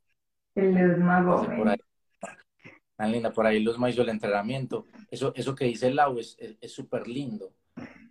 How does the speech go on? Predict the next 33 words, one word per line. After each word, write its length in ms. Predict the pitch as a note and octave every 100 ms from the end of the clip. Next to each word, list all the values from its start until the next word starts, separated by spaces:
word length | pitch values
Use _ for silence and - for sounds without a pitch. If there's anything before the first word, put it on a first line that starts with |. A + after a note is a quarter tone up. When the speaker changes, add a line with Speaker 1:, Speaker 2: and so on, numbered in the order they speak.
| _
Speaker 2:
porque 200 | - G#2+
es 80 | A2+
que 100 | -
la 80 | C3+
emoción 400 | C3 A2+ A2+ A#2
es 100 | B2
el 100 | B2+
habla 240 | B2+ B2+
del 160 | A#2 G#2
ser, 280 | - C3 A#2
me 120 | A2
gusta 220 | G#2+ A#2+
llamarlo 360 | A2+ G#2+ G2+ G#2+
así. 300 | G#2+ A2+ _ - - - _ _
La 100 | A2+
emoción 440 | A2+ G#2+ C#3+ C#3+
me 140 | C3+ C3
habla. 340 | A#2+ F#2+ F#2 _ - _ _ _ _ _
¿Cómo 240 | - C#3+ E3+
me 140 | E3
habla 300 | C#3+ C#3+ D3+
mi 180 | D#3 C#3+
alma 200 | C3 C3+
acerca 320 | C#3+ D3+ D3 C#3+
de 60 |
un 80 | C#3+
aprendizaje? 600 | C3+ B2+ A2+ G#2+ C#3 B2
A 60 | -
través 240 | G#2+ G#2+
de, 140 | A#2
de 160 | A#2 A#2+
la 80 | A#2
emocionalidad. 960 | A2 G2+ A2 G2+ G2 F#2+ G2 G#2+ G#2+